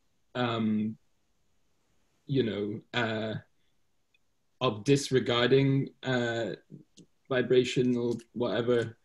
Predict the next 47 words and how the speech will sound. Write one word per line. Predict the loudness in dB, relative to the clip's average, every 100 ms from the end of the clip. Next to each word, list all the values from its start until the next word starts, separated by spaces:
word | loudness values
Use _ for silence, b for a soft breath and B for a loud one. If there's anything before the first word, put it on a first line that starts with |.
| _ _ _
uh, | 0 2 2
or | 4
if | 4 2
she's | 0 0
just | 2 0 2
kind | 0 2
of, | 0 -2
like, | -2 -2 -4
making | 0 0 2 -2
a |
claim | 0 0
against | 2 2 0 2
new | 2
materialist | 2 2 2 2 0
ontologies, | -4 -2 2 4 2 -4 -6
right? | -6 -6
'Cause | -4 -2
I | 2
understood | 2 2 2 2
it | 2
to | -2
be | 0
more | 2 2
like | 0 -2 -6 _ b _ -12
she's | -4 0
making | 0 2 0
a |
claim | 0 0 0
about, | 0 0 -2 -2
like, | -2 -4 -6 -2
uh, | 0 0 0 -4 -6 -6
a |
counterclaim | 2 4 6 6 4 2 2
to | 0 -2
a |
strong | 0 0 0 0
claim | 0 2
being | 2 0
posed | 0 0 -2
by | -2 -2 -2 -2
the | -2 -4
three | -4 -2
theorists | 2 0 0
that | -4 -6
she | -4
draws | -2 -2 0
up, | -2 -2